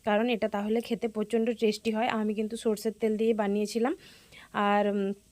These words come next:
তার মধ্যে দিয়ে দিলাম এখন আমি স্বাদ মতো লবণ। তোমরা যদি চাও এতে একটুখানি চিনিও দিতে পারো, but আমি কিন্তু কোনো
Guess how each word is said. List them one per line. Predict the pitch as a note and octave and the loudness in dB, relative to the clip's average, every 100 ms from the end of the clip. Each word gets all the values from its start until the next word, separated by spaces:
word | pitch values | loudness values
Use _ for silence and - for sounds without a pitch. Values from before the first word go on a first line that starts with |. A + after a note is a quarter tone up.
| _ _ _ _ - G#3+ | _ _ _ _ -8 0
তার | G3+ G#3 | 2 2
মধ্যে | G#3+ A3 G3 | 2 2 4
দিয়ে | G#3+ G3+ | 2 2
দিলাম | G#3+ G#3+ | 0 0
এখন | G#3 A3+ G#3+ | -2 0 0
আমি | A3+ | 0
স্বাদ | G3+ F#3 G3 | 0 0 -2
মতো | G3 A3 F#3+ | 0 2 4
লবণ। | F#3+ A#3 F4 - - - | 4 0 -2 -12 -14 -2
তোমরা | G#3+ G#3+ G#3+ | 0 2 2
যদি | A3 A3 A3 | 0 -2 -2
চাও | G#3 B3 | 0 0
এতে | A3+ A3 | 0 -4
একটুখানি | A#3 A3 A#3 A#3 | -4 -2 -2 -2
চিনিও | A3 A3 A3+ | 0 2 2
দিতে | A3 G#3+ | 0 0
পারো, | G#3+ A#3+ A#3+ | 0 0 -2
but | A3 | -2
আমি | G#3+ A3 | -2 0
কিন্তু | A3 A3+ | -2 -2
কোনো | A3+ | -2